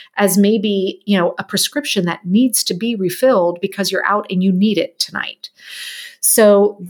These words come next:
one of the tools that I like to give people is to say, "Okay, when you're feeling in that place of panic, this is where a list is okay, but it's for, it's a tool, not your action plan," is to just take a minute,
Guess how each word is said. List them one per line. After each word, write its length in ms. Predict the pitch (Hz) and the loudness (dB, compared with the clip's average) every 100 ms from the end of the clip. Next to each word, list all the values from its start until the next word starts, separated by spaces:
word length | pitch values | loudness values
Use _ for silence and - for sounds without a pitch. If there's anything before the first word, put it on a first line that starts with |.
| - _ | -20 _
one 260 | 196 214 | 0 2
of 140 | 285 240 | 2 0
the 80 | 240 | -4
tools 400 | - 220 202 202 | -2 2 2 2
that 100 | 185 | 0
I 100 | 175 | -2
like 260 | 170 175 | -2 -4
to 100 | - | -6
give 260 | 170 175 175 | -2 -4 -4
people 440 | 170 160 160 160 | -8 -4 -4 -2
is 180 | - 160 | -2 -4
to 80 | 170 | -4
say, 240 | - 165 | -4 -2
"Okay, 300 | 165 185 180 | -2 -4 -4
when 220 | 160 165 180 | -4 -2 -2
you're 100 | 170 | -4
feeling 540 | - 214 240 277 277 | 0 2 4 2 0
in 140 | 202 | 0
that 220 | 196 202 - | 0 -2 -4
place 300 | 190 180 220 | -4 -2 -4
of 100 | 214 | -8
panic, 560 | 180 147 156 - - _ _ _ _ _ _ _ | -8 -6 -8 -10 -16 _ _ _ _ _ _ _
this 280 | 175 196 - | 0 2 2
is 100 | 226 | 0
where 140 | 220 226 | 0 0
a 60 | |
list 320 | 226 202 208 - | 0 -2 -2 -6
is 180 | 190 | -4
okay, 500 | 175 175 - 165 175 - | -2 -2 -4 -6 -6 -8
but 80 | 170 | -6
it's 160 | - | -6
for, 240 | - 180 170 185 | -2 -2 -2 -4
it's 160 | 185 | -2
a 100 | 185 | -4
tool, 540 | - 269 202 185 208 - | -2 2 4 2 0 -4
not 200 | 190 - | -4 -2
your 340 | 185 185 185 - | -2 -2 -4 -6
action 320 | 190 - 165 | -6 -6 -8
plan," 440 | - 165 - 185 - - - - _ | -8 -8 -8 -10 -16 -20 -20 -20 _
is 180 | 214 208 | 0 2
to 80 | 208 | -2
just 260 | 220 214 | -2 -4
take 200 | 208 220 | -2 -2
a 60 | 294 | 0
minute, 420 | 226 185 - - | 0 0 -4 -12